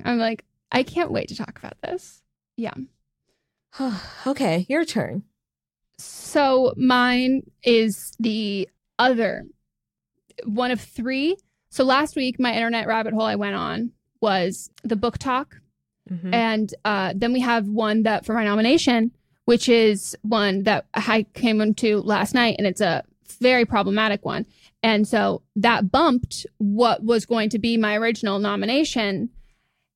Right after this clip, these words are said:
Speaker 1: And I'm glad, because I don't think this is worthy of a wrong of the week, because I think this is,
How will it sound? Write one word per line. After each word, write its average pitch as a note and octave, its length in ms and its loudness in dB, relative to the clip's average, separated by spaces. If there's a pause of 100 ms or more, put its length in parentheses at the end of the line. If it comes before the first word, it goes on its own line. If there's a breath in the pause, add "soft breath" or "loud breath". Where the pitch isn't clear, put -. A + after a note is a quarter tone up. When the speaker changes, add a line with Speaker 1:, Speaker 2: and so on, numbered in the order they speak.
(120)
Speaker 1:
And C4+ 120 2
I'm C4+ 100 4
glad, A3+ 460 0 (180)
because B3 640 -2 (760)
I E4+ 100 4
don't F4+ 140 2
think C#4 160 2
this A#3+ 200 0
is G#3+ 140 -2
worthy A#3 640 0
of A3 180 -2
a G#3 380 0 (580)
wrong A3+ 380 4
of G3+ 140 -2
the G#3+ 100 -2
week, G3 420 -8 (300)
because B3+ 260 -2
I B3+ 120 0
think D4 220 -2
this B3 220 -2
is, A3+ 340 -4